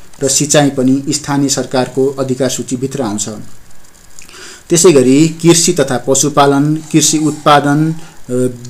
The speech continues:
व्यवस्थापन र पशु स्वास्थ्य पनि स्थानीय सरकारको अधिकारमा आउँछ। र सबैभन्दा महत्त्वपूर्ण कुरा र धेरै पटक लोकसेवा आयोगमा प्रश्न सोधि-, सोधिरहेको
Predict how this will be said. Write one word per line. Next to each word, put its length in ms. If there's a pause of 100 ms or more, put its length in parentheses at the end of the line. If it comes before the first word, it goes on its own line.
(120)
व्यवस्थापन 760
र 260
पशु 200
स्वास्थ्य 420
पनि 400 (280)
स्थानीय 460
सरकारको 520
अधिकारमा 520
आउँछ। 220 (500)
र 140
सबैभन्दा 540
महत्त्वपूर्ण 680
कुरा 200
र 100
धेरै 540 (120)
पटक 400 (300)
लोकसेवा 480
आयोगमा 260
प्रश्न 320
सोधि-, 640
सोधिरहेको 840